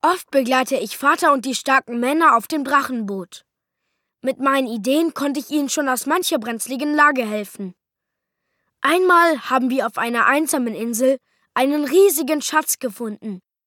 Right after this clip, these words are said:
gar nicht weit weg von Flake. Das ganze Schiff war bis oben hin mit Gold beladen. Sogar Snorre und Jure haben sich dann mal nicht gestritten.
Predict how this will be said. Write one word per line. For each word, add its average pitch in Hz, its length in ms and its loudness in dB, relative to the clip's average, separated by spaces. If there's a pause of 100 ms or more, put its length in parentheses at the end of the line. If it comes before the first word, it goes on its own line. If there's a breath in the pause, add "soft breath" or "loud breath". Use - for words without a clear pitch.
(200)
gar 320 180 2
nicht 359 240 -2
weit 247 240 0
weg 294 200 -4
von 254 200 -6
Flake. 247 560 -4 (760)
Das 311 360 0
ganze 370 460 0
Schiff - 300 -2
war 269 140 4
bis 311 260 0
oben 381 320 0
hin 330 220 2
mit 294 180 -2
Gold 285 280 0
beladen. 208 640 -6 (520)
Sogar 277 380 0
Snorre 339 480 4
und 269 220 2
Jure 349 380 6
haben 254 200 0
sich 240 160 -6
dann 262 200 -4
mal 254 160 -2
nicht 247 260 -6
gestritten. 220 680 -10